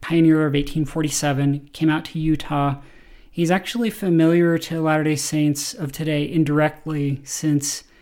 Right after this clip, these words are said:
he's the ancestor of Dallin Harris Oaks, which is what the H stands for. So anyway, just to tell you who Emer Harris is, right?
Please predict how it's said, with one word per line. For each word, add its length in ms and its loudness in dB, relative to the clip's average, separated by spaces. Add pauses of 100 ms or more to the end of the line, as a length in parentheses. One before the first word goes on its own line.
(240)
he's 460 -2
the 160 -2
ancestor 760 0
of 220 -4
Dallin 440 2
Harris 560 -4 (120)
Oaks, 600 -2 (340)
which 100 -12
is 80 -4
what 160 -2
the 140 -6
H 480 -4
stands 440 -6
for. 360 -10 (220)
So 120 0
anyway, 240 4
just 320 -2
to 300 -2 (100)
tell 180 -4
you 120 4
who 180 2
Emer 260 4
Harris 440 -4
is, 260 -12
right? 260 -4